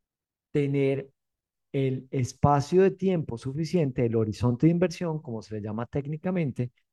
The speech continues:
para permitir que ese activo retome su valor o esa empresa retome sus utilidades y nos pueda comenzar a pagar un flujo futuro más interesante que el del momento.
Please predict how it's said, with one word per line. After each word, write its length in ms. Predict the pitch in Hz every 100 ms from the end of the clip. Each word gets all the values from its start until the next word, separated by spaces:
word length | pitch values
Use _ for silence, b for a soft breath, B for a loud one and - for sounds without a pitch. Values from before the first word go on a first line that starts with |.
| _ -
para 280 | 143 135
permitir 600 | 127 131 117 113 - 123 -
que 100 | 143
ese 160 | 139
activo 540 | 156 - 180 160 165 - _ _
retome 840 | 131 139 147 139 - 185 190 190 185
su 180 | 208
valor 580 | 196 190 202 185 185 185 - _ _ _
o 400 | 165 185 196 196 _
esa 300 | - 110 143
empresa 720 | 151 156 190 175 139 147 147 151 _ _ -
retome 640 | 143 139 131 - 165 170 165
sus 220 | 190 170
utilidades 640 | 175 202 196 180 170 165
y 60 | 151
nos 160 | 120
pueda 200 | - 123
comenzar 540 | 151 156 127 120 117 - _
a 220 | 143 147
pagar 540 | - 147 147 135 120 120 _ _ _ -
un 140 | 135
flujo 460 | 127 143 151 123 139
futuro 680 | - 123 123 117 117 120 - _ _
más 420 | 123 131 123 117
interesante 920 | 123 117 123 120 - 123 104 - 104 - _ _ _ _
que 160 | - 127
el 140 | 107
del 140 | 104 104
momento. 520 | 104 110 95 82 -